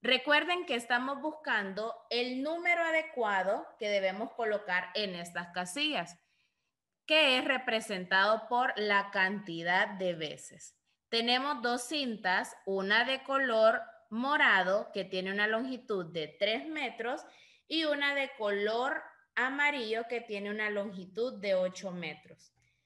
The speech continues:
Identificamos cuál es la cantidad básica y la cantidad comparada. Nos dice que la longitud de la cinta de abajo es tantas veces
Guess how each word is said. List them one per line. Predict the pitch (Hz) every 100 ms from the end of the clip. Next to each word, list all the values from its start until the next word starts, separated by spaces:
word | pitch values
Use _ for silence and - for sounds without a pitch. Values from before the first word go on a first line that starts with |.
| _ _ _ _ -
Identificamos | 277 330 339 330 302 330 330 226 202 208 262 -
cuál | - 190 180
es | 185
la | 226 220
cantidad | 220 233 262 220 196 190 196
básica | 247 226 262 254 269
y | 262
la | 254 220
cantidad | 208 190 180 165 160 165 165 -
comparada. | 226 233 240 226 233 262 277 165 - - _ _ _ _ -
Nos | 240 220
dice | 269 349 339
que | 311 254
la | 220
longitud | 208 202 220 208 190 277 247
de | 190
la | 180 175
cinta | 175 202 190 214 220
de |
abajo | 240 240 208 226 240 -
es | 190 147 - - _ -
tantas | 185 180 180 180 214 233
veces | 285 269 247 254 269